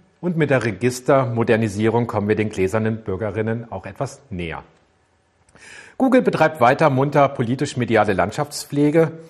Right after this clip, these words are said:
was wir in mehreren Artikeln im Rahmen unserer Recherchen zu Medienmäzen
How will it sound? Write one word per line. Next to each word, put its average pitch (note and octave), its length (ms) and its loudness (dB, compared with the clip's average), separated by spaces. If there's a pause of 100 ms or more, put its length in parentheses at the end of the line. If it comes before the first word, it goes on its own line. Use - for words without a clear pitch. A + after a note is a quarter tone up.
(240)
was D3+ 220 -4
wir D3 60 2
in B2 120 -2
mehreren C3+ 440 0
Artikeln B2 500 -2
im A2+ 100 2
Rahmen A2 300 2
unserer G#2+ 260 -2
Recherchen G#2+ 480 -2
zu G#2 220 -6
Medienmäzen G2 1300 -4